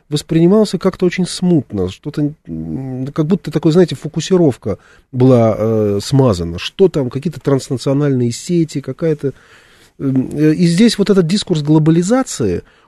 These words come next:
он на самом деле играл, э, обманчивую роль, потому что он делал предположение, что постмодерн ведет вот именно к этому возникновению глобальных связей, глобальных транзакций,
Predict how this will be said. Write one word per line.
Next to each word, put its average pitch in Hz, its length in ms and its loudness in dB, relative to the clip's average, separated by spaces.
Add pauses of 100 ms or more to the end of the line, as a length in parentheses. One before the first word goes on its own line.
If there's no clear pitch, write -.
он 208 180 4
на 202 100 4
самом 214 320 0
деле 185 220 2
играл, 180 500 2
э, 156 280 -2
обманчивую 156 640 2
роль, 110 200 2
потому 117 320 -6
что 151 160 -8
он 147 120 0
делал 160 340 2 (120)
предположение, 175 680 -2
что 156 280 -2
постмодерн 165 720 -2
ведет 160 380 -2
вот 147 140 -8
именно 156 240 0
к - 60 -6
этому 135 320 0
возникновению 131 560 0
глобальных 120 460 0
связей, 160 440 0
глобальных 117 460 0
транзакций, 131 720 -4